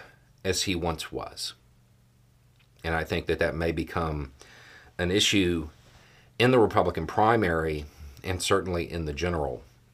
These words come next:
as things move forward. You have to remember that basically anything that Trump was later shown to have done, he accused other people of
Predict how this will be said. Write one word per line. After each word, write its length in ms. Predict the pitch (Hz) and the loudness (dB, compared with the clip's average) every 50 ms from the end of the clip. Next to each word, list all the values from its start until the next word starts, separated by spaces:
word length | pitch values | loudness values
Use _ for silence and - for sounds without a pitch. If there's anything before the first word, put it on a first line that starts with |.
| _ _ _ _ | _ _ _ _
as 180 | - 80 76 - | -6 -6 -4 -4
things 280 | - 80 73 71 - - | -4 -6 -6 -8 -8 -8
move 200 | 76 71 64 - | -8 -8 -8 -8
forward. 500 | - 78 71 64 58 - - - - - - _ _ _ _ _ _ _ - - - - - - _ _ _ - | -6 -6 -6 -6 -6 -10 -14 -14 -16 -20 -20 _ _ _ _ _ _ _ -20 -20 -20 -20 -20 -20 _ _ _ -2
You 100 | 85 87 | 2 4
have 160 | 110 117 - | 4 4 6
to 100 | - 101 | 6 4
remember 540 | 95 90 92 95 101 95 95 95 92 90 - - - - - - - _ - | 4 4 4 2 4 6 6 6 6 4 0 -8 -20 -20 -20 -20 -20 _ -2
that 180 | 80 76 - | -2 0 6
basically 720 | - 110 127 139 - - 113 85 - 90 87 82 82 - - | 6 8 8 8 6 4 2 2 2 2 2 2 2 0 0
anything 640 | 101 147 185 185 156 - 110 101 95 92 87 85 80 - - - - - | 2 2 4 2 2 2 2 2 4 2 0 -2 -4 -8 -12 -20 -6 -2
that 240 | 82 87 78 - | 0 0 0 0
Trump 380 | - - - 117 107 107 - - - - - - - | -4 0 2 4 4 4 2 -2 -10 -16 -16 -16 -6
was 340 | - 82 87 87 85 80 - | -2 2 2 4 2 2 0
later 600 | - 85 90 95 95 98 95 90 87 82 80 - - - - - - - - - - _ _ _ _ _ _ - - _ _ _ _ _ _ | 0 2 4 4 6 4 4 4 4 2 2 -2 -8 -20 -20 -20 -20 -20 -20 -20 -20 _ _ _ _ _ _ -20 -20 _ _ _ _ _ _
shown 440 | - - - 123 117 113 113 113 110 | 0 4 6 8 8 8 6 4 4
to 140 | - 123 110 | 4 4 6
have 200 | 107 107 87 80 | 6 6 6 6
done, 460 | 82 95 98 110 123 151 160 156 156 - - - - - _ _ _ _ _ _ _ _ _ _ _ _ _ _ _ _ _ - - | 6 8 8 8 8 6 2 0 -4 -6 -10 -16 -20 -20 _ _ _ _ _ _ _ _ _ _ _ _ _ _ _ _ _ -20 -10
he 220 | - - 120 113 | -4 0 2 2
accused 840 | 101 90 - - - 117 113 110 104 101 92 90 - - - - - - - - _ _ _ | 2 2 0 -2 0 2 2 2 2 0 0 0 0 -2 -2 -4 -6 -8 -10 -18 _ _ _
other 240 | - 101 98 95 82 | 4 6 6 6 6
people 480 | 76 - - 87 85 - 76 73 67 - | 4 0 -2 -4 -2 -2 -4 -4 -4 -6
of 420 | - 73 69 65 64 - - - | -8 -8 -8 -8 -10 -14 -18 -20